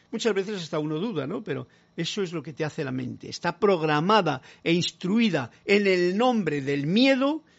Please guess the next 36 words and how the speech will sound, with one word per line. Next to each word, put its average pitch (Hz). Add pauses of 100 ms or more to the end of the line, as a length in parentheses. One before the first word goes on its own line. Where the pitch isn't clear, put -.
(120)
para 147
utilizar 143
las 143
experiencias 226
del 226
mundo 233
que 220
tú 190
vives, 220 (280)
¿no? 185 (560)
Para 143
hacerte 170
sentir 135
seguro. 120 (760)
Una 160
experiencia 202
del 180
mundo. 139
Tú 151
has -
tenido, 202 (260)
que 180
has 180
pasado 190
por 180
un 180
sitio 214 (260)
y 160
te 160
has 175
tenido, 175
por 156
ejemplo, 165
una 170
mala 160
experiencia. 143